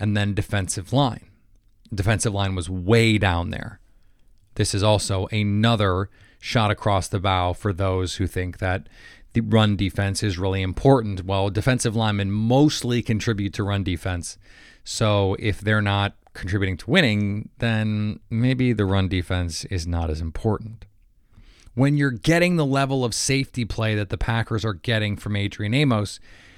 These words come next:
and then you look at the upside potential of someone like Darnell Savage, even before we get to whoever is playing that hybrid nickel safety role, Raven Green probably.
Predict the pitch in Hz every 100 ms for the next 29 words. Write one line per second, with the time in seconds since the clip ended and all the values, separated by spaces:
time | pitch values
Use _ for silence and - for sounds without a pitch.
0 | - - - 127 123 135 135 123 123 127
1 | 107 113 - 143 151 - - 113 107 107
2 | - 110 - 104 95 113 104 101 101 -
3 | 101 95 92 101 87 80 - - - -
4 | - 196 208 208 202 165 - 143 156 151
5 | 139 120 120 120 - 120 113 101 120 127
6 | 131 123 - - 127 117 113 101 104 107
7 | 123 120 113 110 110 113 110 104 117 110
8 | - 107 104 104 101 95 - - - -
9 | - 113 123 113 113 98 117 117 110 -
10 | 117 110 110 113 110 107